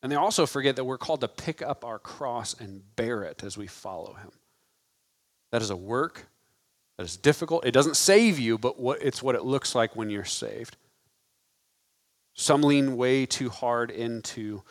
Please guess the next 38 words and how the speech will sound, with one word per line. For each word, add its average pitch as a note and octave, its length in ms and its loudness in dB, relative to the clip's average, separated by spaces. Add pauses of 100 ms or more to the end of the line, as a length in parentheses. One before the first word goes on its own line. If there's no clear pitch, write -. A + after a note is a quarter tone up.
(280)
the A2 120 -8
rest. G2+ 540 -6 (840)
And A#2+ 80 -12
they A#2+ 60 2
need A#2 80 0
to A2 80 -2
get G#2 160 -2
up G2 140 -4
and G2+ 80 -8
they G#2 40 -2
need G2+ 100 -4
to G2+ 40 -8
go G2 140 -8
to G2 60 -10
work. G#2 320 -18 (1040)
While C3+ 140 8
the C#3 120 8
others D3 320 10
lean C3+ 540 2 (320)
to C#3 100 2
the B2 140 6
other A2+ 180 2
side. G#2+ 320 -8 (1500)
All A#2 160 2
they A2+ 100 2
knew A2 140 -2
how G2+ 120 -2
to F#2+ 100 -6
do G2 120 -8
is F2+ 120 -14
work. G2+ 280 -18 (2750)
Ones B2 200 2
like A#2 140 6
this, A#2 240 2
they A2+ 340 -2
hunt B2+ 320 -2
their A2+ 100 2
sin. B2 420 0